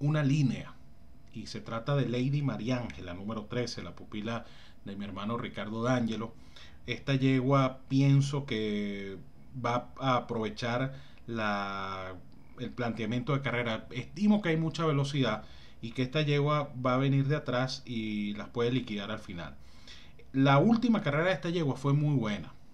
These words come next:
comprometida, corrió a las perdidas, atropelló y casi alcanzó en lo que fue la segunda de la reaparecida. Ahora va a la tercera, que generalmente es la mejor carrera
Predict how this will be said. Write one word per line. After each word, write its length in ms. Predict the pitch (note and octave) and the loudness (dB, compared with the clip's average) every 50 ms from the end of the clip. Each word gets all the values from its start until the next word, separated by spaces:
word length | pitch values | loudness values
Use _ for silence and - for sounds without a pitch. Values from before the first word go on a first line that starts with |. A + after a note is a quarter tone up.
| - - - - - - - - - | -16 -16 -16 -16 -16 -14 -14 -14 -8
comprometida, 1000 | - B2 A2+ G#2 - B2+ G#2 G2+ G#2 - - D#3 F3 F#3 F3+ E3+ E3 D#3+ C#3+ - | -4 -4 -4 -2 -2 -2 -2 -2 -2 -2 -2 0 2 2 2 2 2 0 0 -4
corrió 380 | - A2+ A2 A2 A2 A2 A2+ A#2 | -6 -8 -6 -6 -4 -2 0 0
a 40 | A#2+ | 0
las 120 | A#2+ C3 | -2 -4
perdidas, 540 | - - G#2 A2 B2 D#3+ F3 F3 E3 D3 B2 | -6 -6 -6 -2 -2 0 2 2 2 2 0
atropelló 520 | B2+ - - A2+ A2 - - B2 D3+ E3 | -2 -2 -4 -6 -4 -4 -2 -2 0 -2
y 60 | D#3 | -2
casi 280 | - - C3 C3 - D3+ | 0 -2 -2 0 0 0
alcanzó 560 | C#3+ C#3 - A#2 G2+ G2+ - - B2 A2+ G#2+ - - - - - - - - - - - | 0 0 -2 -4 -6 -4 -4 -2 -2 -2 -4 -6 -12 -16 -16 -16 -16 -16 -16 -16 -12 -10
en 380 | G#2+ G#2 G#2 G2+ G2+ G2+ G2+ | -6 -4 -4 -4 -4 -4 -4
lo 140 | G#2 G#2 G2+ | -4 -6 -6
que 160 | - G#2 G2 | -6 -8 -8
fue 420 | - - A#2+ B2 C#3+ D#3+ F3 E3+ - - - - - - | -6 -4 0 2 2 2 2 0 -6 -14 -16 -18 -14 -8
la 160 | - A#2+ G#2 | -6 -6 -6
segunda 560 | - - A2 G2+ A2 D3 D#3+ D3 B2+ G#2+ G2+ G2 | -4 -6 -6 -2 2 4 4 4 4 2 0 -2
de 80 | F#2+ | -4
la 100 | F#2+ F2+ | -8 -8
reaparecida. 540 | - - - - - E2+ E2 - - - G2+ | -8 -10 -10 -10 -12 -12 -12 -12 -10 -6 -4
Ahora 160 | A2+ D3 E3+ | 0 2 2
va 120 | F3 F3 F3+ | 4 4 4
a 20 | |
la 180 | F3+ F3+ D#3 - | 4 2 0 0
tercera, 640 | - A#2 A2+ G#2 - - - D#3 D3+ C3 A#2+ B2 - | -2 -4 -4 -4 -4 0 2 2 2 2 0 -2 -4
que 120 | - F#2 | -6 -10
generalmente 640 | - A2+ G2+ G2 G2 G2 G2+ G#2+ A#2+ C3 C3+ C3+ D3+ | -8 -8 -8 -8 -8 -8 -6 -4 -2 -2 -2 -2 0
es 80 | C#3 C#3 | 0 0
la 140 | C#3+ C#3 B2 | 2 0 0
mejor 400 | A2 G2+ G2+ - C3 C3+ C3 - | 0 -2 -4 -2 -2 -2 -2 -4
carrera 500 | - A#2+ A2+ A2+ G#2+ G#2+ G#2+ A#2 A#2+ | -6 -6 -4 -4 -4 -4 -4 -6 -8